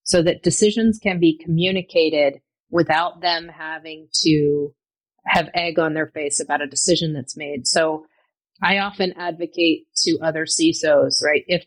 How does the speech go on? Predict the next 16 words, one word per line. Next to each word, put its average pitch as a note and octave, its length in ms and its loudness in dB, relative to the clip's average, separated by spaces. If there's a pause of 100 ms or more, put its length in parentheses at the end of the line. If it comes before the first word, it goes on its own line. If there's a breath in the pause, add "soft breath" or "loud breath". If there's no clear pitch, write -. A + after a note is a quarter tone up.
if F3 160 -2
we F3 80 8
stick A#3 400 0
to G#3 80 2
the F3+ 160 6
old E3+ 460 2
faithful, D#3+ 640 -2 (420)
uh, D3+ 220 0
C F#3+ 260 4
I F3 140 0
A E3 260 2
triad, C#3 520 -2 (1300)
who's A#3 320 6
your G3+ 160 2
confidentiality E3+ 1040 0
stakeholder? B2+ 680 -10